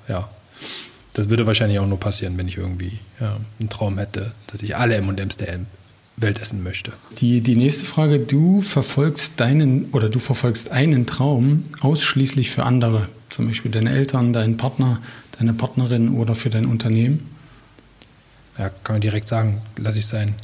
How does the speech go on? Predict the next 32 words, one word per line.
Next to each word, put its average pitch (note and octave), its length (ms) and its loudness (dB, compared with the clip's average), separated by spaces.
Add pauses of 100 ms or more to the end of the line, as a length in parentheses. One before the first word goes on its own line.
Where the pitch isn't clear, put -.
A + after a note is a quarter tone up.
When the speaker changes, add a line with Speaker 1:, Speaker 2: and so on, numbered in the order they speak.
(1160)
Speaker 2:
Macht, A#2 380 -2
äh, G#2+ 340 0
macht A#2+ 280 -2
an A2 80 -2
der G#2+ 140 0
Stelle G#2+ 360 0
dann A2 220 2
wirklich A2+ 320 -2
wenig A2 320 2
Sinn, A2 200 2
langfristig B2 640 0
seine A#2 260 2
eigene A#2+ 360 4
Energie A2+ 340 2
darauf A#2 320 0
aufzuwenden, A#2 680 0
ja. A#2 140 0 (1080)
Die, A2+ 720 4
dein A#2 200 2
Traum D3+ 540 2
wird C#3+ 160 0
zur - 160 0
Last, D3 480 0
beziehungsweise B2 720 0
Hoffnung D3+ 400 2
und A2+ 140 2
Hoffnungslosigkeit A#2+ 1400 0
wechseln A2+ 400 0
sich G#2 300 -2
ständig A2 560 -2
ab. - 180 -10 (480)
Speaker 1:
Same. B2 440 2